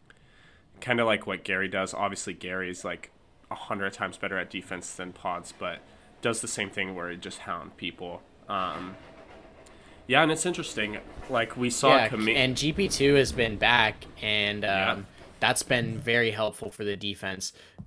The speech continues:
Speaker 2: Uh, yeah, I wanted to just shout him out because we've been missing him. <laughs> He brings that energy, and he just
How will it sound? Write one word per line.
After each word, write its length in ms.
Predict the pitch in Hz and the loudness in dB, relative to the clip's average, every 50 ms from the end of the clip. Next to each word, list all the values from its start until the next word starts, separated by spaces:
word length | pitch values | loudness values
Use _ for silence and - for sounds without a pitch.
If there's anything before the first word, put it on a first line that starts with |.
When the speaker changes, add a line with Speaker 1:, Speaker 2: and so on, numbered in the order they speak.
| - - | -16 -8
Speaker 2:
Uh, 280 | - 107 98 98 95 95 - | -4 -2 0 0 0 -2 -4
yeah, 280 | 113 110 101 - - - | -8 -14 -14 -14 -10 -6
I 60 | - | -4
wanted 220 | 107 110 101 98 95 | -4 -2 -4 -4 -6
to 80 | 92 | -6
just 160 | 92 104 98 - | -6 -4 -4 -2
shout 240 | - 107 101 95 | -2 0 -2 -2
him 160 | 98 113 104 98 | -4 -4 -4 -4
out 160 | 95 92 - | -4 -4 -6
because 460 | 101 - - - 98 95 95 - - | -10 -12 -8 -6 -6 -6 -6 -6 -6
we've 180 | 117 120 123 113 | -4 -6 -2 -2
been 160 | 131 120 117 | -2 -2 0
missing 340 | 117 117 113 - 110 104 95 | -2 -2 -2 -4 -6 -6 -6
him. 260 | 101 107 101 98 98 _ - - - _ _ _ _ | -6 -6 -8 -8 -10 _ -20 -20 -20 _ _ _ _
<laughs> 480 | - - 104 101 - - - - - 143 | -8 -6 -4 -4 -4 -4 -4 -4 -4 -4
He 360 | 143 - - - 147 139 135 | -4 -4 2 4 4 4 4
brings 320 | 127 117 139 131 135 147 | 2 4 4 4 4 6
that 200 | 139 156 139 123 - | 6 6 6 6 4
energy, 580 | 120 120 127 127 113 123 135 135 135 139 135 - - - - - _ _ _ | 0 0 0 -2 0 -2 -2 0 0 -2 -4 -6 -14 -20 -20 -20 _ _ _
and 520 | - 107 107 107 104 104 104 101 98 95 - _ - - - - _ _ _ _ | 0 0 2 2 2 0 0 -2 -4 -6 -12 _ -20 -20 -20 -20 _ _ _ _
he 320 | - - - - 123 113 | -20 -18 -6 -4 -4 -2
just 380 | 101 120 113 104 - - - | 0 0 0 0 -2 -6 -8